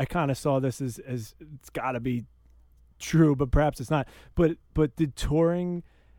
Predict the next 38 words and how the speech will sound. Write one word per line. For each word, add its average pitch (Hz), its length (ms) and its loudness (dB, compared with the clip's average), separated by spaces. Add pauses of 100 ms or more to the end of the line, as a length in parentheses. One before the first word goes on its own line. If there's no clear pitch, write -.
(160)
help - 380 0 (160)
you 156 380 2
to 143 340 0
find 143 460 0
those 147 180 2
other 143 220 0
rubber 135 240 -2
bands 131 320 -2
and 131 100 -6
sort 139 220 -6
of, 127 120 -6
like, 127 320 -2 (220)
put - 200 0
those 147 260 2
layers 135 400 0
on 131 260 -2
and, 131 180 -4
and 120 220 -6
saying 147 380 -2
these 147 200 -2
in 139 100 -6
front 139 220 -4
of 131 120 -8
crowds 131 400 -2
every 151 220 -2
night 151 300 -2 (300)
kinda 147 180 0
help 139 200 -2
to 139 80 -10
do 139 120 0
that? 147 140 2
'Cause 139 160 -2 (260)
I 160 100 4
don't, 185 260 2
I 147 120 4
don't 175 160 2
have 135 240 -2
any 165 440 0